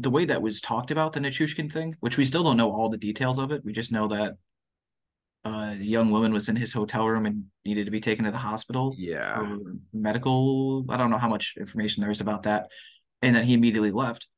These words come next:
Speaker 1: But before that, it was just he's leaving for personal reasons, just that he's out for a little while for personal reasons. Uh, uh, and then I think there was a lot of scolding on hockey Twitter about, like, "Don't even, don't think about it.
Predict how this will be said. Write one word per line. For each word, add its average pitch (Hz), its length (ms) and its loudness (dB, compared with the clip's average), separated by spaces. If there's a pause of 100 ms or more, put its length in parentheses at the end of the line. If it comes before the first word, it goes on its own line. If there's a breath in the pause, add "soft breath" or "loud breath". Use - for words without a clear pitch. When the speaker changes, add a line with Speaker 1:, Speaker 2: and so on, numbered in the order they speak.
Speaker 1:
But 117 80 -2
before 214 260 2
that, 123 140 4
it 110 60 4
was 113 120 0
just 110 180 -2
he's 127 180 0
leaving 120 280 0
for 110 180 -6
personal 151 400 -4
reasons, 180 460 -4 (400)
just 131 220 2
that 123 120 2
he's 127 140 4
out 104 220 0
for 107 60 -4
a 101 40 -2
little 104 140 -4
while 101 120 -6
for - 100 -14
personal 104 360 -4
reasons. 101 460 -8 (480 loud breath)
Uh, 104 300 2 (680)
uh, - 120 -6 (440)
and 139 160 4
then 123 280 8
I 123 100 0
think 151 180 -2
there 139 80 2
was 131 100 0
a 131 60 2
lot 123 100 2
of 107 60 -4
scolding 107 640 -4 (180)
on 135 80 -6
hockey 110 320 -4
Twitter 110 220 0
about, 101 220 -2
like, 101 200 -6
"Don't 127 280 4
even, 127 460 2 (360 soft breath)
don't 120 320 2 (640)
think 131 200 2
about 131 280 4
it. 135 180 -2